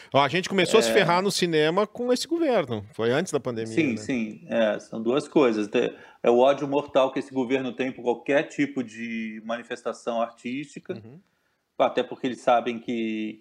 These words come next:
Speaker 2: que, que quem vai escrever a história do que eles fizeram somos nós mesmos.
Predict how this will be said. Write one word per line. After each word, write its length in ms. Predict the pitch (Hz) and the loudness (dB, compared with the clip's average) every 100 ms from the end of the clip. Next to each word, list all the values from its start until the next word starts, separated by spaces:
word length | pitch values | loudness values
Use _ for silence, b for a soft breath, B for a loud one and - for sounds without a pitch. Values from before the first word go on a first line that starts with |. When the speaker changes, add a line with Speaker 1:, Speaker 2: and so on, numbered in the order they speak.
| - | -10
Speaker 2:
que, 240 | 113 110 - | -8 -8 -10
que 100 | _ _ _ _ _ _ - | _ _ _ _ _ _ -2
quem 140 | 127 | 4
vai 120 | 131 | 4
escrever 360 | 127 - 120 127 | 2 0 2 2
a 40 | 123 | 0
história 460 | - - 123 117 | -2 2 4 4
do 80 | 113 | 0
que 80 | 113 | -4
eles 140 | 117 | -6
fizeram 420 | - 107 120 117 113 | -6 0 2 2 0
somos 280 | 131 120 104 | -4 -6 0
nós 280 | 120 123 | 2 2
mesmos. 460 | 113 110 127 143 165 | 0 -4 -4 -6 -12